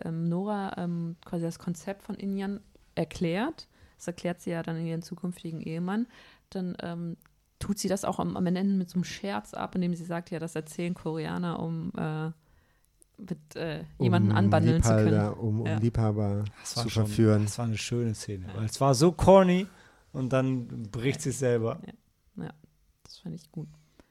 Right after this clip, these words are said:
Speaker 1: Und ich hab tatsächlich den, den Titel hatte ich auch eher, ähm, das auch so gesehen, Past und Lives.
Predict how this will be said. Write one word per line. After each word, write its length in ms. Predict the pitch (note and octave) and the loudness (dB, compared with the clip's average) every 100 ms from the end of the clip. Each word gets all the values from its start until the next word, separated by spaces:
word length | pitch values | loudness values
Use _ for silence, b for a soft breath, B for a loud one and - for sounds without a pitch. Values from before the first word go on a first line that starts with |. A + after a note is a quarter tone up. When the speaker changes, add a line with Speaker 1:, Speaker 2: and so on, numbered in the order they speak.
| b b b b b - | b b b b b -8
Speaker 1:
Und 480 | E3+ D#3 D#3 - - _ - | -6 -4 -8 -14 -20 _ -4
ich 140 | G3+ | 0
hab 100 | D#4 | 2
tatsächlich 500 | C4+ A#3 G#3+ G#3 G3 | 0 0 -2 -2 -10
den, 260 | - F3 E3 | -4 -2 -2
den 180 | E3 E3+ | -4 -6
Titel 360 | - G#3 A#3+ | -8 -14 -12
hatte 160 | G#3 F#3+ | -14 -16
ich 120 | F#3+ | -18
auch 100 | F3+ | -18
eher, 340 | G3 F#3+ F3+ F#3 | -16 -14 -14 -12
ähm, 280 | F3 E3+ - - _ _ _ _ | -12 -14 -16 -20 _ _ _ _
das 260 | - F3+ - | -16 -12 -6
auch 100 | F3+ | -6
so 180 | - G3 | -4 -4
gesehen, 560 | F#3+ F3 G3 G#3 A#3+ - _ _ _ _ _ _ _ _ _ _ - - | -2 -2 -2 -2 -4 -8 _ _ _ _ _ _ _ _ _ _ -18 -10
Past 560 | - F#3 G3+ G#3+ - - | -4 -2 -4 -8 -12 -10
und 180 | F3+ F3 | -10 -8
Lives. 580 | F3 E3+ - - - | -8 -10 -14 -20 -20